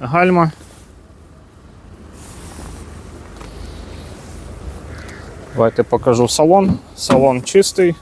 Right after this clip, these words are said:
охайний, має контурну підсвітку,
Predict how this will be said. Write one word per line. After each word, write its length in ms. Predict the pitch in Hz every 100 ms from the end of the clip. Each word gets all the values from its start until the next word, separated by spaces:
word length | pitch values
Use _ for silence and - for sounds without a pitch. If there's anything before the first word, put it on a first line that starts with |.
| -
охайний, 580 | 120 165 165 175 170 147 - - - - - - -
має 340 | 120 127 127
контурну 520 | 127 139 135 135 117 120
підсвітку, 680 | 147 - 190 214 - 180